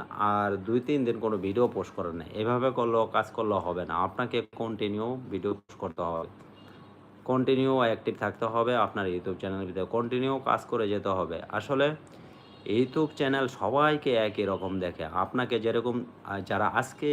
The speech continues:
YouTube চ্যানেল ওপেন করছে যেরকম দেখে, যারা বড় বড় ইউটিউবার আছে তাদেরকেও একই ক্যাটা-, একই রকম দেখে, একই রকম দেখে। তো শুধু মূল কথা হচ্ছে যে এটা আমাদের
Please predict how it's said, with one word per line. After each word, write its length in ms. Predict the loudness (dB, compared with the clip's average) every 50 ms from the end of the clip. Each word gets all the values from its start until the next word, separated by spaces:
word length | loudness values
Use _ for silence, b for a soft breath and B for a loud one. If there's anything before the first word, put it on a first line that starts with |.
| 2 2
YouTube 280 | 0 0 0 -4 -4 -4
চ্যানেল 240 | -4 -4 -2 0 2
ওপেন 300 | 0 0 0 -2 0 0
করছে 300 | 0 -2 0 0 -2 -2
যেরকম 440 | 0 0 0 0 0 0 -2 0 0
দেখে, 300 | 0 0 0 0 -2 -2
যারা 340 | 0 0 2 4 2 2 2 -2 -8 -14 -8 -2
বড় 240 | 0 2 2 4
বড় 260 | 4 4 4 4 4 2
ইউটিউবার 500 | 0 -2 0 0 0 2 4 4 4 4
আছে 320 | 2 0 0 -2 -4 -4 -4 B B B B B B B B B -8 4
তাদেরকেও 520 | 6 6 8 8 4 2 2 4 4 4 4
একই 520 | 4 2 -2 -2 -2 -2 0 0 -2 0
ক্যাটা-, 340 | 2 2 2 4 2 0 0
একই 280 | 0 0 0 0 0 0
রকম 320 | 0 2 2 2 0 0
দেখে, 300 | -2 -2 -4 -4 -8 -14 -18 -20 -20 -20 -20 -20 -20 -20 -20 -20 -20 -20 -18 -10
একই 340 | -6 -4 -2 -2 2 2 4
রকম 320 | 4 6 4 4 2 2 2
দেখে। 280 | 0 -2 -2 -4 -8 -6 -4
তো 100 | -4 -4
শুধু 460 | -4 -2 -2 0 0 2 2 2 0 -2 -6 -6 -2
মূল 200 | 0 2 2 2
কথা 280 | 4 2 2 2 4 2
হচ্ছে 360 | 4 4 2 2 0 -2 0
যে 220 | 2 2 2 2 2
এটা 260 | 2 2 2 2 0 B B B B B B B B B
আমাদের 460 | 2 4 4 4 4 4 4 4